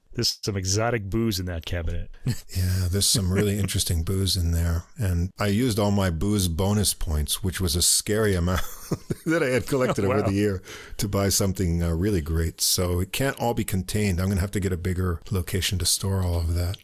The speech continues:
Speaker 2: you know, so.
Speaker 1: You know what I did this week? I went to the liquor store. I was, you know, I didn't, I don't have any bourbon in the house right now.
Speaker 2: Oh, no.
Speaker 1: I was tempted to buy a bottle of, uh,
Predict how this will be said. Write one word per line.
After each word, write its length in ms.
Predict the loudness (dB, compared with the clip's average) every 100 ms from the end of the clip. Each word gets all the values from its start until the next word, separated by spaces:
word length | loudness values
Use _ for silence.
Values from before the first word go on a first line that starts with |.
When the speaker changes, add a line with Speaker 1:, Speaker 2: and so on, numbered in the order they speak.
| -6
Speaker 2:
you 60 | -4
know, 80 | -2
so. 320 | -2 -2 -6 -10 -16 -4
Speaker 1:
You 140 | -2
know 80 | 0
what 100 | 0
I 100 | 0
did 180 | 0 0
this 180 | 0 0
week? 220 | -2 -4 _
I 60 | -2
went 180 | -2 -2
to 80 | -2
the 120 | 0
liquor 220 | 0 -2
store. 220 | -2 -2 0
I 20 |
was, 180 | -2 -2
you 160 | -4
know, 80 | -2
I 60 | -2
didn't, 160 | -4 -6 -18 -20 -20 _
I 60 | -2
don't 80 | -2
have 120 | 0
any 120 | -2
bourbon 440 | -2 -4 -4 -4 -4
in 100 | -2
the 80 | 0
house 320 | 0 0 -2
right 160 | -4
now. 220 | -2 -4 -6 -14 -8
Speaker 2:
Oh, 100 | -2
no. 280 | 0 0 -4 -4
Speaker 1:
I 60 | -2
was 160 | -2 -2
tempted 540 | -2 0 -2 -4 -4
to 80 | -4
buy 300 | -2 -2 0
a 100 | -2
bottle 380 | -2 -2 0 0
of, 220 | -2 -2
uh, 200 | -2 -2